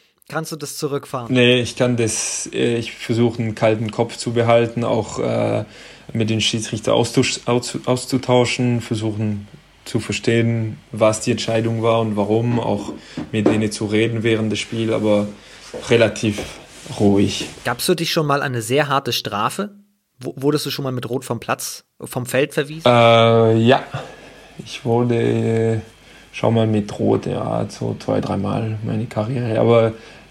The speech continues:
Speaker 2: einmal direkt rot und sonst dreimal zwei Minuten, glaub
Speaker 1: Was
Speaker 2: ich.
Speaker 1: war, was war beim direkt rot los?
Speaker 2: Äh, das war noch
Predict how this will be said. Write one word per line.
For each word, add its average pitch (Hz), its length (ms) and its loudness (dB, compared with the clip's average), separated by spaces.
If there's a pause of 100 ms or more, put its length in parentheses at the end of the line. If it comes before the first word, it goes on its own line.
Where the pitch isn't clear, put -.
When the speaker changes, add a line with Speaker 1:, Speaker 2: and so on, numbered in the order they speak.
Speaker 2:
einmal 123 480 4
direkt 123 440 2
rot 143 380 4
und 117 460 0
sonst - 560 -2
dreimal 110 400 2
zwei 101 220 0
Minuten, 101 500 0
glaub 101 300 -2
Speaker 1:
Was 104 80 -2
Speaker 2:
ich. - 80 -4
Speaker 1:
war, 123 140 -2 (300)
was 131 220 -4
war 135 140 0
beim 127 400 -4
direkt 123 560 -10
rot 135 180 -4
los? 156 240 -2
Speaker 2:
Äh, 120 240 2
das 123 220 0
war 131 100 2
noch 131 260 2